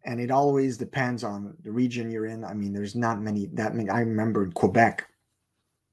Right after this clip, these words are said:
I had heard a statistic by a, a pastor at the time. He was talking about the province of Quebec in Canada, very specific. And he said it was two percent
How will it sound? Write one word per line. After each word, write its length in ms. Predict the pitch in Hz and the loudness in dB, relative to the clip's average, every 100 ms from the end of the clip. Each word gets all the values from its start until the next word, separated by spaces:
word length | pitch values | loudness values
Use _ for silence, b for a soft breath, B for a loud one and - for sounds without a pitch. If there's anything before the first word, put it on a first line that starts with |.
| _ _ _ - 113 | _ _ _ -8 -2
I 80 | |
had 160 | 107 117 | 2 2
heard 240 | 113 160 | 6 6
a 40 | 147 | 6
statistic 640 | - - 143 143 104 95 | 2 0 2 2 -2 -2
by 180 | 104 104 | -2 -2
a, 380 | 92 87 71 - | -2 -6 -10 -12
a 60 | - | -6
pastor 400 | - 147 135 107 | 2 4 4 -2
at 100 | 95 | -4
the 80 | 90 | -6
time. 440 | - 143 120 107 | -2 0 0 -2
He 80 | 110 | -4
was 120 | 104 | 0
talking 240 | 151 170 147 | 4 4 4
about 200 | 117 107 | 2 0
the 60 | |
province 540 | - 143 160 175 165 - | 8 10 12 10 2 6
of 180 | 135 135 | 6 8
Quebec 320 | 135 123 123 | 8 8 6
in 100 | 147 | 4
Canada, 380 | 160 123 107 131 | 4 4 4 2
very 340 | 117 113 147 | 6 8 6
specific. 800 | 156 - 165 - 202 123 131 - B B B B B B B | 4 0 6 8 8 6 2 -2 B B B B B B B
And 120 | 139 | 6
he 80 | 151 | 8
said 260 | 135 190 165 | 8 8 10
it 80 | 139 | 8
was 340 | 135 - - | 2 -2 -12
two 260 | - 214 202 | -2 -2 -2
percent 560 | 170 - - 151 - | -6 -8 -4 -4 -6